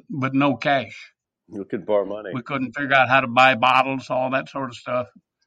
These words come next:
Speaker 2: We could, we could, we couldn't factor our invoices for twenty-five percent. How about that?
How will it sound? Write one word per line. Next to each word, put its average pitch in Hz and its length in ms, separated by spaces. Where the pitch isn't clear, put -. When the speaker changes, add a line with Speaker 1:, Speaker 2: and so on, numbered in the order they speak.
Speaker 2:
We 113 80
could, 143 260
we 143 80
could, 165 240
we 139 120
couldn't 139 320
factor 131 440
our 117 140
invoices 113 520
for 98 120
twenty-five 107 540
percent. 107 400
How 104 60
about 98 180
that? 98 280